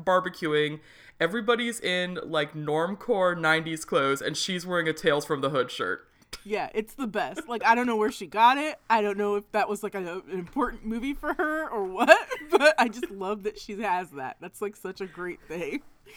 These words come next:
Speaker 2: <laughs>
Speaker 1: I can tell you, uh, in L A,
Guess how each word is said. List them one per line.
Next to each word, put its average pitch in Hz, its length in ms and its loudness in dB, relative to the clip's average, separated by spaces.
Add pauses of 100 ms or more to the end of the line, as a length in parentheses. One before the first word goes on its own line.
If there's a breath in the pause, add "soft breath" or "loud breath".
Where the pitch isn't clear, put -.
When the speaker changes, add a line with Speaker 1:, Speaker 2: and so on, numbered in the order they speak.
Speaker 2:
<laughs> - 420 -16
Speaker 1:
I 190 100 4
can 185 140 -4
tell 185 260 2
you, 143 360 -2 (100)
uh, 147 420 0 (180)
in 190 140 -6
L 170 240 -2
A, 165 480 0